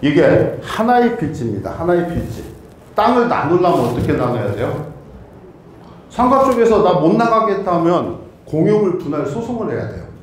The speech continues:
공유물 분할 소송을 해가지고 이걸 나누는 방법이 있어요.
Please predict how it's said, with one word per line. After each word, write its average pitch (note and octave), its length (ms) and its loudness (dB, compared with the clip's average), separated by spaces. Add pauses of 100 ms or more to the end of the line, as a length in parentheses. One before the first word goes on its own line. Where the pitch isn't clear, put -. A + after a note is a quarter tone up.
(1400)
공유물 G3 520 4
분할 F3 360 2
소송을 G3+ 600 -2 (100)
해가지고 D#3+ 640 -2
이걸 E3 200 0
나누는 E3 440 2
방법이 - 420 -2
있어요. G#2+ 340 -2